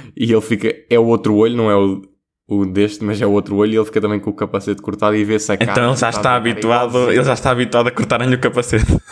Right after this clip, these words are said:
Speaker 2: <laughs>
Speaker 1: Sim, é igualzinho isso. Ah, eu não sei na timeline o que é que acontece antes ou depois, eu nunca sei de Rebels, porque eu ainda não vi.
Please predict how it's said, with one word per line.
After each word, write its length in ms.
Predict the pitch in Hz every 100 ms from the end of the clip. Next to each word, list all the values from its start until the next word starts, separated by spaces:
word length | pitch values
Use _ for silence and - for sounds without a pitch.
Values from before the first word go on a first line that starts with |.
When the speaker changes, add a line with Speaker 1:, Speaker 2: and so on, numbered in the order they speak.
| -
Speaker 2:
<laughs> 480 | - - - - 180
Speaker 1:
Sim, 140 | 110 104
é 100 | 113
igualzinho 580 | 120 120 101 95 90 87
isso. 260 | 82 - _ _
Ah, 300 | 110 104 101 - 120
eu 100 | 139
não 100 | 156
sei 240 | 175 160
na 140 | 147
timeline 440 | 143 135 120 127 131
o 20 |
que 80 | 131
é 40 |
que 40 | 123
acontece 440 | 120 117 113 -
antes 160 | 117 117
ou 60 | 104
depois, 300 | - 107 110
eu 60 |
nunca 200 | 113 107
sei 240 | 101 104 95
de 200 | 90 95
Rebels, 400 | 98 101 101 -
porque 140 | -
eu 40 | 101
ainda 120 | 98
não 120 | 92
vi. 240 | 95 98